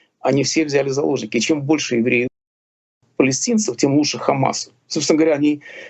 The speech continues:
стреляют не в израильтян, а в своих, потому что это им выгодно. И это самое <laughs> ужасное, что в этом есть.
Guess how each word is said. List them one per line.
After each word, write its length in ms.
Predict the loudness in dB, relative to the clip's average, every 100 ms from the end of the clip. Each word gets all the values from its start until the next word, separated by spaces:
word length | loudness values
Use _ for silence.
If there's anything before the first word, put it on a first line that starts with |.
| _
стреляют 580 | -6 0 2 2 0 -4
не 100 | -4
в 80 | -4
израильтян, 500 | -2 -2 0 -2 -2
а 40 |
в 40 | -6
своих, 400 | -2 0 -2 -6
потому 280 | -4 -2
что 160 | -2 -2
это 160 | 0 -2
им 220 | -2 -4
выгодно. 680 | 2 2 4 0 -4 -12 -14 _
И 100 | 0
это 200 | 0 0
самое 300 | -4 0 0
<laughs> 40 | 2
ужасное, 440 | 2 2 0 -6
что 180 | -2 0
в 40 |
этом 200 | 0 0
есть. 320 | 4 2 0